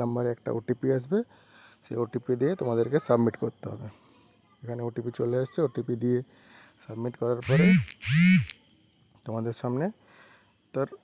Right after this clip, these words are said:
অফিসিয়াল ওয়েবসাইট কাজ করার জন্য একদম খুলে যাবে। তো এখানে দেখতে পাচ্ছ লোডিং হচ্ছে। তো উপরে দেখতে পাচ্ছ ওয়েলকাম দিয়ে যার আইডি, তো তার নাম দেখাচ্ছে, মানে আমার নাম দেখাচ্ছে। তো এখান থেকে তোমরা দেখতে পাচ্ছ।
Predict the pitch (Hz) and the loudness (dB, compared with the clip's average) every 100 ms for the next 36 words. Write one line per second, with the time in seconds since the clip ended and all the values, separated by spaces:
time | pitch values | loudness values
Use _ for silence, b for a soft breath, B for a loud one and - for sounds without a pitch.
0 | _ _ _ _ - 127 123 - 135 123 | _ _ _ _ -12 -8 -8 0 2 2
1 | 123 - 147 - 131 120 - 127 127 135 | 0 0 -2 0 0 0 0 -2 -2 -2
2 | 135 156 139 143 190 - 120 113 107 107 | 0 0 -2 -4 -6 -2 0 2 0 -4
3 | 107 b b b b _ 139 120 120 131 | -10 b b b b _ -8 -6 -4 -4
4 | - 131 120 - 131 123 131 120 117 127 | -4 -2 -2 -2 -2 -2 -2 -2 0 0
5 | 127 - 185 226 b b b b b b | -2 -2 -4 -4 b b b b b b
6 | - 120 117 127 135 135 131 131 127 - | -6 -6 -2 0 2 0 0 0 0 -4
7 | - _ - 123 123 135 135 131 127 123 | -6 _ -4 -2 0 0 2 2 2 2
8 | 123 - 120 120 120 123 156 _ _ _ | 0 -2 -2 0 0 -2 -4 _ _ _
9 | _ _ _ 127 120 123 120 117 120 123 | _ _ _ -10 -6 -6 -4 -4 -2 -2
10 | 131 127 143 127 113 113 120 120 123 120 | -2 -4 -4 -2 -2 -2 -2 0 -2 -2
11 | 117 131 123 - 226 b b b b b | -4 -6 -6 -6 -8 b b b b b
12 | b - 117 110 123 120 120 120 123 113 | b -8 -6 -4 -4 -4 -4 -2 -2 -4
13 | - - 123 120 | -4 0 2 0